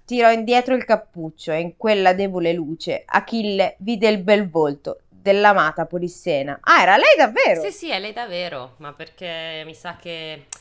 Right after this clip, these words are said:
Speaker 2: vai avanti, se mi, forse mi ricordo <laughs> cosa succede.
Speaker 1: Ah, e lei gli dice: "Preghiamo insieme il dio Apollo",
Speaker 2: Mm,
Speaker 1: bisbigliò
Speaker 2: ah,
Speaker 1: la
Speaker 2: mm.
Speaker 1: ragazza.
Speaker 2: Vabbè, ok, si
Speaker 1: Si
Speaker 2: dice
Speaker 1: deve
Speaker 2: così
Speaker 1: affidare a
Speaker 2: adesso.
Speaker 1: Dio prima,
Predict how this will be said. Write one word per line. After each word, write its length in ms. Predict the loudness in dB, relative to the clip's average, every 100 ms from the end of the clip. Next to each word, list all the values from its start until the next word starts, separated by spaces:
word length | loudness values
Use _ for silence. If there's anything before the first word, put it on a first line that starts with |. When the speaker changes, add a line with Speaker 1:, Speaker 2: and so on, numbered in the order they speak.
| _ _ _ -20
Speaker 2:
vai 140 | -14
avanti, 440 | -12 -12 -16 -20
se 120 | -20 -18
mi, 200 | -18 -18
forse 340 | -18 -18 -16
mi 80 | -14
ricordo 540 | -14 -14 -16 -18 -8
<laughs> 120 | -6 -4
cosa 220 | -6 -10
succede. 880 | -18 -20 -20 -20 -20 -18 -18 _ _ -20 _ _ _ _ _ _ _
Speaker 1:
Ah, 560 | 0 4 6 4 4 2
e 40 | 2
lei 180 | 2
gli 160 | 2 -6
dice: 520 | -8 -10 -2 -2 -2 _ _ _ _ _ _ _ _ -20 _ _ -2
"Preghiamo 680 | 2 4 2 2 4 4 0
insieme 680 | -2 -6 -4 0 0 -2
il 160 | -8 -10
dio 240 | -8 -4
Apollo", 720 | -4 -4 -6 -6 -6 -8 -8 -10
Speaker 2:
Mm, 160 | -14
Speaker 1:
bisbigliò 580 | -6 -2 0 -2 -2 -2
Speaker 2:
ah, 40 |
Speaker 1:
la 120 | 0 0
Speaker 2:
mm. 40 |
Speaker 1:
ragazza. 640 | -2 -4 -2 -2 -6 -14 -10
Speaker 2:
Vabbè, 560 | -8 -8 -8 -8 -6
ok, 400 | -8 -12 -12 -12 -12
si 100 | -12
Speaker 1:
Si 80 | -8
Speaker 2:
dice 120 | -2
Speaker 1:
deve 80 | 0
Speaker 2:
così 80 | -2
Speaker 1:
affidare 340 | -4 -4 -2 -2
a 40 |
Speaker 2:
adesso. 200 | -4 -8
Speaker 1:
Dio 200 | -8 -8
prima, 240 | -12 -20